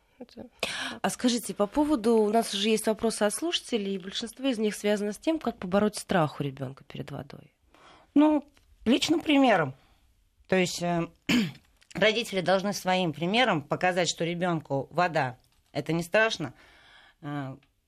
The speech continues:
Speaker 3: не пожалеть своего времени хотя бы пять-десять минут на то, чтобы объяснить ребенку, зайти с ним в воду, присесть, поболтать ножками, попускать пузырики.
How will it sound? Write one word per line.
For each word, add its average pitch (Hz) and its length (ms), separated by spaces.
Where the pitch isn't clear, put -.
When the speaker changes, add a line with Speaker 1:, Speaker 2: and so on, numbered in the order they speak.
Speaker 3:
не 196 140
пожалеть 220 400
своего 190 360
времени 160 600
хотя 170 420
бы 147 300
пять-десять 175 640
минут 180 260
на 165 140
то, 269 140
чтобы 196 240
объяснить 175 580
ребенку, 165 580
зайти 208 460
с - 100
ним 180 240
в 143 40
воду, 147 420
присесть, 180 840
поболтать 214 540
ножками, 165 560
попускать 208 540
пузырики. 156 720